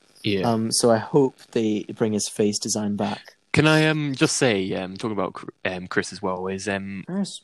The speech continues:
Speaker 1: I, I really like Roger Craig Smith as Chris. I think he does a good job as Chris.
Speaker 2: Bro!
Speaker 1: <laughs> Hey!
Speaker 2: Yeah.
Speaker 1: What's up, egghead?
Speaker 2: It, it's, I'm not sure how,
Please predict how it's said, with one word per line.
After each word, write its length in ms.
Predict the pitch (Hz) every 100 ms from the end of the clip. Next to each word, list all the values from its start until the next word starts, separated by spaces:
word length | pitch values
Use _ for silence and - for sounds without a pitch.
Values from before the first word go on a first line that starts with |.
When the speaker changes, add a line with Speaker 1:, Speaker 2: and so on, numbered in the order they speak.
| _ 113
Speaker 1:
I, 400 | 147 202 185 - - _ -
I 220 | 113 156
really 480 | 170 123 127 135 110
like 420 | 104 104 98 - -
Roger 240 | 85 - 87
Craig 280 | - 90 -
Smith 240 | 90 - -
as 180 | 90
Chris. 440 | - - - - - -
I 80 | 101
think 160 | 135
he 60 | 127
does 180 | 98 90
a 40 |
good 160 | - 85
job 180 | 85 80
as 100 | 92
Chris. 180 | 508 679 339
Speaker 2:
Bro! 220 | 269 123 - _ - - _ - - - _ _ -
Speaker 1:
<laughs> 240 | - 131 131 - - 240
Hey! 640 | 202 294 151 113 101 98 - 131 - - - 214 190
Speaker 2:
Yeah. 340 | 151 147 120 254
Speaker 1:
What's 180 | - 262
up, 180 | 285 -
egghead? 520 | 165 165 165 165 190 143
Speaker 2:
It, 480 | 139 123 - 131 110 -
it's, 560 | 165 - - - - - _
I'm 160 | 143 160
not 240 | 196 175
sure 380 | - - 143 127
how, 580 | 120 123 117 113 110